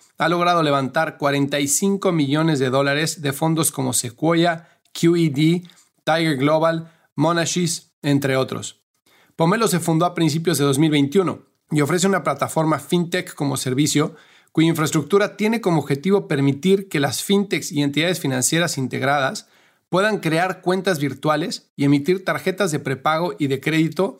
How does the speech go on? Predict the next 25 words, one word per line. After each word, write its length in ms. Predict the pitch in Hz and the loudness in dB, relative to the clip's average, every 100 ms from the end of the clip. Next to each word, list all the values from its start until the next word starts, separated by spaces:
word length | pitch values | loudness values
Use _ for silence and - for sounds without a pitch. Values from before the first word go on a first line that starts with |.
| _ | _
a 140 | - 143 | -8 -4
través 260 | 160 185 | 0 0
de 60 | 202 | 0
procesos 580 | 196 156 165 170 180 147 | -2 -2 0 0 0 0
de 60 | |
incorporación 800 | 139 139 135 139 135 120 160 180 | -2 -2 -4 -2 -2 -2 -2 -2
compatibles. 920 | - 156 143 139 - 147 117 - - _ _ _ _ | -2 -4 -2 -2 0 0 0 -10 -18 _ _ _ _
Con 160 | - 160 | -2 0
Gastón 340 | 156 139 208 | 0 0 0
voy 100 | 214 | 2
a 100 | 220 | 0
platicar 480 | 214 156 135 - 165 | 0 -6 -6 -4 -4
sobre 200 | 170 160 | -2 -2
los 200 | 135 - | -2 -2
inicios 340 | 143 180 202 165 | -2 0 0 0
de 100 | 151 | -2
Pomelo, 420 | 131 147 143 - _ _ _ _ | -2 -2 -2 -4 _ _ _ _
los 160 | - 139 | -4 -2
pasos 320 | - 190 208 | 0 0 -2
que 120 | - | -4
siguieron 400 | 147 156 170 170 | -2 0 0 2
para 160 | 147 131 | 0 -2
definir 320 | 123 139 151 | -2 0 2
el 100 | 147 | 0
producto, 540 | - 131 139 - - | 0 0 0 -2 -14